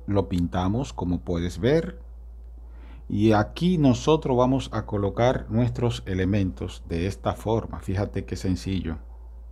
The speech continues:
Entonces, vamos antes de a preparar el cable coaxial, ya que nuestra antena trabaja en setenta y cinco ohm.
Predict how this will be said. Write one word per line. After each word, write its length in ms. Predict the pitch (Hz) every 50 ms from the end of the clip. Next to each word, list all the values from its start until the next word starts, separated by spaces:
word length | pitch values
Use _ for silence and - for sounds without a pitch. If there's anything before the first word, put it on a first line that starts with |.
| - - - - - - - - - - - - - - - - - - - - - - - - - - - - - - - - - - - - - - - - - - - - - - - -
Entonces, 920 | - 101 98 90 - - - 151 143 117 - - 104 104 101 - - - - - - - - - - - - - - - - - - - - - - - - - - -
vamos 560 | - 95 90 113 120 135 147 156 160 - - - -
antes 460 | 127 139 147 139 - 143 131 117 -
de 280 | - 107 98 95 95 - - - - -
a 140 | - 95 -
preparar 560 | - 104 92 104 104 107 120 131 143 143 -
el 160 | 107 110 101 -
cable 380 | - 117 123 127 135 135 131
coaxial, 600 | - 123 107 - - - 120 127 131 139 147 - - - - - - -
ya 220 | - 107 131 135 131
que 100 | 156 139
nuestra 300 | 127 123 120 120 113 110
antena 340 | 101 - 131 127 135 131
trabaja 380 | 120 117 110 107 120 120 123 131
en 60 | 120
setenta 440 | - - 101 90 - 98 92 85 -
y 60 | 92
cinco 540 | - - 107 110 120 120 - 120 113 - -
ohm. 300 | - 85 80 76 76 -